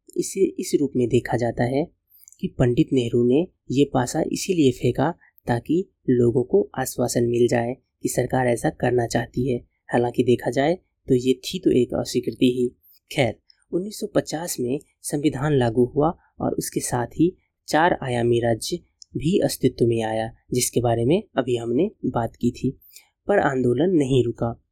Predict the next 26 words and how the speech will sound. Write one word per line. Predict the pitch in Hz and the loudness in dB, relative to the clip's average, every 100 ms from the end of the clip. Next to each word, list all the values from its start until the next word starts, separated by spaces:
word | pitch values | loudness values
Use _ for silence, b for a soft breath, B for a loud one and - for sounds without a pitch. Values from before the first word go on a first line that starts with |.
| _ _ - | _ _ -4
उन्नीस | 135 135 170 - | 0 2 0 0
सौ | 226 | 0
इक्यावन | - - 127 165 165 | -2 -2 -2 0 2
बावन | 131 120 120 | 2 2 0
के | 123 | -2
चुनाव | - 120 117 | -2 -4 -4
के | 117 123 | -2 -2
लिए | 117 120 127 - _ _ _ | 0 -2 -4 -6 _ _ _
जब | 139 135 - | -4 -4 0
पंडित | 127 123 - 123 | 0 0 2 2
नेहरू | 127 120 147 - _ - | 2 2 0 -2 _ -4
दक्षिण | 120 - 202 | -4 -2 0
भारत | 139 123 117 110 | 2 0 -2 0
गए | 117 127 143 _ _ _ - | 2 2 2 _ _ _ 0
तो | 117 | 4
उनको | 151 135 127 135 156 _ _ _ 185 | 4 2 4 2 2 _ _ _ -6
इस | - | -2
विषय | 131 131 135 127 | -2 0 2 2
को | 127 | 2
लेकर | 120 117 123 147 - _ _ - | 2 2 2 0 -2 _ _ -2
काफ़ी | 143 - 185 | -2 0 0
विरोध | 135 127 131 - | 0 2 2 0
का | |
सामना | 120 123 117 117 | -6 -6 -4 -6
करना | 113 120 117 | -2 -2 -2
पड़ा। | 127 117 | -2 -2